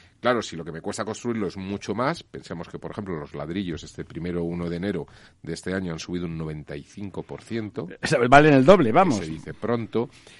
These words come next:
Speaker 1: El hierro cuesta, eh, para las estructuras un cien por cien más ahora que hace un año, etcétera. Entonces, bueno, pues si, si uno se da cuenta de que sube la construcción, lo que baja salvo que haya un tirón de la renta por la parte de la demanda, lo que baja es el suelo.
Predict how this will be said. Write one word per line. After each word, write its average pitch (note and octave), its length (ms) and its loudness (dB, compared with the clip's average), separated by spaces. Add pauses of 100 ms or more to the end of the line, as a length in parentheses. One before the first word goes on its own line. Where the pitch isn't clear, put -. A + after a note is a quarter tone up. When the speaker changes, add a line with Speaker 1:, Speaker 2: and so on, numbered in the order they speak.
(140)
Speaker 1:
El E2+ 180 -6
hierro G2 400 -2
cuesta, F2+ 720 0
eh, D#2 300 -6
para E2 200 -2
las - 140 -8
estructuras F#2+ 640 -6
un E2+ 160 -12
cien E2 240 -8
por D#2 160 -10
cien E2+ 180 -8
más E2+ 380 -10
ahora E2 300 -4
que - 100 -14
hace - 160 -16
un F2+ 60 -8
año, A2+ 320 -2
etcétera. A2+ 480 -4 (400)
Entonces, A2+ 200 -2
bueno, C3 200 4
pues G2+ 160 -2
si, F#2+ 200 -8
si - 200 -8
uno G#2 100 -4
se B2 140 -4
da A#2+ 100 0
cuenta B2 260 -4
de F2 80 -6
que D#2+ 120 -10
sube F#2 140 -8
la G#2 100 -2
construcción, A#2 560 -6
lo F2+ 200 -4
que F2 120 -8
baja B2 400 0 (400)
salvo C#2+ 320 -10
que D2 160 -10
haya E2 300 -4
un E2 340 -8
tirón F2+ 320 -8
de E2 100 -8
la D#2 140 -4
renta G2 420 -4
por D2+ 160 -12
la C#2 120 -8
parte D#2+ 260 -10
de F2 60 -8
la F2 80 -6
demanda, G2+ 340 -8
lo C#3 100 -6
que - 80 -12
baja E2 200 -8
es - 80 -10
el - 100 -18
suelo. - 320 -6